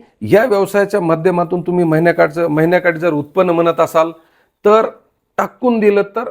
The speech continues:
सत्तर हजार ते ऐंशी हजार, जर तुम्ही ह्याच्यात प्रोग्रेस केली,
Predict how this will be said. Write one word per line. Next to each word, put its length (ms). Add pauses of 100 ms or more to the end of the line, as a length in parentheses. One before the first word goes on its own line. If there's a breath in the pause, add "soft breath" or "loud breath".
सत्तर 440
हजार 300
ते 320
ऐंशी 300
हजार, 640
जर 180
तुम्ही 220
ह्याच्यात 220
प्रोग्रेस 520
केली, 240